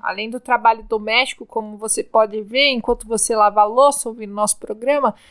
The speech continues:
você pode não querer, mas sempre vai existir uma louça no dia seguinte pra lavar. O trabalho doméstico é um trabalho circular e ela tá colocando que, a, de certa forma, o trabalho, mesmo o produtivo,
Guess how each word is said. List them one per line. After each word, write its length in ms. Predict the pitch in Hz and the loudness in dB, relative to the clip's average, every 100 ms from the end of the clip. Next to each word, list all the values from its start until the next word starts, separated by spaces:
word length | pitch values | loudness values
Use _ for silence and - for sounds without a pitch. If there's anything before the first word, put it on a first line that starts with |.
| - _ | -20 _
você 320 | - 262 - 240 | -4 0 2 0
pode 460 | - - 269 269 | 0 4 4 2
não 180 | 254 269 | -8 -10
querer, 400 | - 247 226 214 | -4 0 0 -2
mas 220 | 220 214 | -4 -2
sempre 380 | - - 349 - | 0 0 -4 -6
vai 220 | 214 233 233 | 2 2 2
existir 320 | 208 - 226 | -4 -4 -2
uma 180 | 220 208 | 0 0
louça 380 | 214 226 - | 2 0 0
no 100 | 226 | -4
dia 160 | 226 220 | -6 -2
seguinte 380 | 214 208 214 - | -2 -4 -12 -10
pra 160 | 214 | -8
lavar. 580 | 202 190 185 269 311 - _ - _ | -6 -8 2 2 2 -2 _ -20 _
O 20 | - | -6
trabalho 460 | 247 226 269 339 | -2 2 2 2
doméstico 480 | 254 254 254 254 - | -2 -4 -4 -4 -6
é 40 | |
um 60 | 233 | -8
trabalho 360 | 233 208 202 190 | -2 0 0 -2
circular 760 | - 214 - 214 202 254 254 - _ _ _ | -6 -8 -10 0 2 2 0 -10 _ _ _
e 100 | 233 | -10
ela 160 | 233 262 | -6 -6
tá 120 | 285 | -8
colocando 920 | 285 294 277 - 294 370 320 220 208 - | -10 -12 -12 -8 -4 0 0 0 -4 -8
que, 240 | - 254 | -12 0
a, 460 | 233 - 240 233 - _ _ _ _ - - | 2 4 6 6 2 _ _ _ _ -14 -10
de 160 | 214 233 | -12 -10
certa 520 | - - 254 247 - 220 | -8 -2 -2 -2 -2 -4
forma, 760 | - - 269 320 285 214 214 - _ _ _ - | -4 2 6 6 4 0 -8 -10 _ _ _ -10
o 100 | 190 | -10
trabalho, 800 | - 240 202 226 294 320 254 226 | 0 0 2 4 6 6 2 -8
mesmo 520 | 208 294 403 294 269 | -2 0 0 -2 -4
o 300 | 254 226 226 _ | -4 -6 -12 _
produtivo, 880 | - 247 262 226 - - 330 381 254 | 0 2 2 -2 -6 0 0 0 -4